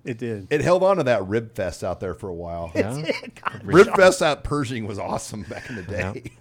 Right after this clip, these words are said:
Speaker 1: The poll of the show so far is you remember <laughs> Josh Lutke as the, the Lincoln Indoor Arena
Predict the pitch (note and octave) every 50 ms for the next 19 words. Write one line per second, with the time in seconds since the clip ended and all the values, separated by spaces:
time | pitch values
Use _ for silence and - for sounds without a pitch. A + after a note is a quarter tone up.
0 | - - G#3+ - - - - C#4 E4 E4 B3+ D#3+ C#3+ C#3 - - - D3+ D3+ D3
1 | - C#3+ A#2 - - B2+ B2 A#2 G#2+ G#2 A2+ C#3+ D#3+ D#3+ D3+ B2 A#2 A2+ - -
2 | - C4+ F3 - - - - D#3 D#3 F3 F#3 E3+ - - C#3+ A#2 A#2 D3 D#3 D#3
3 | - - - A#2 A2 G2+ G2+ - - A2+ A#2+ A2+ A#2 B2+ A2+ - - - _ -
4 | - - B2 G#2+ A2+ C3+ C#3 C3 - C#3+ C3+ - C3+ C3 C#3 B2+ C#3 C3 B2+ C3
5 | B2 A#2 A2+ A2+ B2 C3 B2+ A#2+ A2+ A2